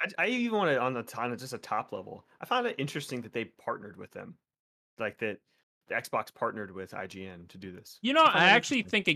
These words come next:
Speaker 2: it gave them a bit more, like, we're talking about it right now. I don't think we ever talk about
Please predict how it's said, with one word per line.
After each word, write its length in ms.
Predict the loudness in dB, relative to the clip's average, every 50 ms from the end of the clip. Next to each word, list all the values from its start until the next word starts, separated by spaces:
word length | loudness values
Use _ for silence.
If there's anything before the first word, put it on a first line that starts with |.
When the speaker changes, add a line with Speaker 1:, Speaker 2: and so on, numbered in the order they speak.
| 0
Speaker 2:
it 20 | 0
gave 320 | 2 4 4 4 4 2
them 480 | 2 2 2 2 2 -2 -4 -6 -8 -10 -10
a 80 | -10 -10
bit 320 | -8 -4 -2 -2 -2 -2
more, 600 | -2 -4 -2 0 0 0 0 0 0 0 -2 -4 _ _ _ _ -4
like, 80 | 0
we're 120 | 2 2 4
talking 320 | 8 8 8 8 6 4
about 180 | 0 2 0 0
it 40 | 0
right 180 | -2 -2 -2
now. 160 | -2 -2 0 0
I 80 | 0
don't 100 | -2 -2 -4
think 140 | -6 -8
we 100 | -6 -6
ever 160 | -6 -6 -6 -8
talk 240 | -8 -8 -8 -8 -6
about 280 | -6 -4 -4 -6 -6